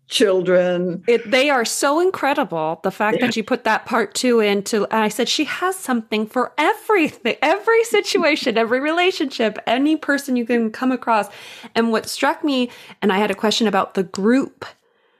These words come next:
Speaker 2: the
Speaker 1: Yeah.
Speaker 2: group one, because I think a lot of people going back to work are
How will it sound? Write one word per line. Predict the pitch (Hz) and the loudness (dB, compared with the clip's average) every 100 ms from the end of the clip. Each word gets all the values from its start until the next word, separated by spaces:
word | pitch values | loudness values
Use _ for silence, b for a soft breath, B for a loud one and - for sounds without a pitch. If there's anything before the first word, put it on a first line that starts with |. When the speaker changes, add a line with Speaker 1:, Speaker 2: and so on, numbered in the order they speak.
| _ - | _ -4
Speaker 2:
the | 185 | 0
Speaker 1:
Yeah. | 170 190 | 2 0
Speaker 2:
group | 190 233 220 170 | 2 2 0 0
one, | 165 - 170 - | 0 -2 -6 -2
because | 208 - 190 180 190 | -4 -2 0 0 0
I | 196 | -2
think | 233 226 | 0 2
a | 220 | 2
lot | 196 | 2
of | 196 | 0
people | 208 202 190 | -2 0 2
going | 202 185 185 | 2 2 2
back | 170 - | -2 -2
to | 202 | -2
work | 175 180 214 226 | 0 0 0 0
are | 185 175 | 0 0